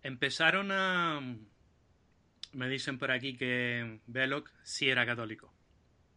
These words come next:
Empezaron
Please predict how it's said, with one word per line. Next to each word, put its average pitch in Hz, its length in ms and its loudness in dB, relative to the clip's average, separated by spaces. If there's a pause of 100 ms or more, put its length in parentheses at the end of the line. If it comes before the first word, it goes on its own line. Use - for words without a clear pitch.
(2000)
Empezaron 165 760 0